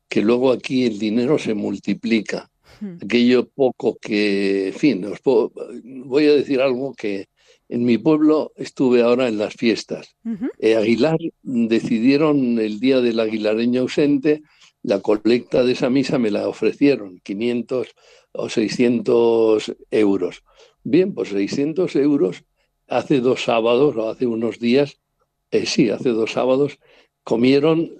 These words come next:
Speaker 1: ciento diez, eh, reclusos de, de la prisión de aquí de Nacala, incluso tuvieron un trozo de, de jabón, que los
Speaker 2: Ujú.
Speaker 1: pobres no disponen de nada.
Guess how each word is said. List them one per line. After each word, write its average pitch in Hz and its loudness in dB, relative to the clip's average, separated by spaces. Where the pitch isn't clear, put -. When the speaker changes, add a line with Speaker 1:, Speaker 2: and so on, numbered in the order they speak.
Speaker 1:
ciento 135 0
diez, 120 2
eh, 107 0
reclusos 135 0
de, 101 -4
de 104 -6
la 98 -6
prisión 117 -6
de 110 -2
aquí 107 -6
de 110 -2
Nacala, 151 0
incluso 120 0
tuvieron 110 -2
un 107 -2
trozo 110 0
de, 104 -2
de 101 -6
jabón, 147 -2
que 247 -8
los 98 -4
Speaker 2:
Ujú. - -20
Speaker 1:
pobres 107 0
no 104 -6
disponen 101 -6
de 101 -4
nada. 87 -8